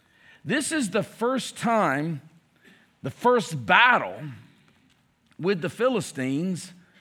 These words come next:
since First Samuel thirty-one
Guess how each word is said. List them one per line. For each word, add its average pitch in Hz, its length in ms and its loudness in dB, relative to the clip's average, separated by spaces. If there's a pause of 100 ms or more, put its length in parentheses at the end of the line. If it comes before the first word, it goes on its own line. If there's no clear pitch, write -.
(240)
since - 420 -6
First 233 400 -4
Samuel 196 460 0
thirty-one 185 680 -4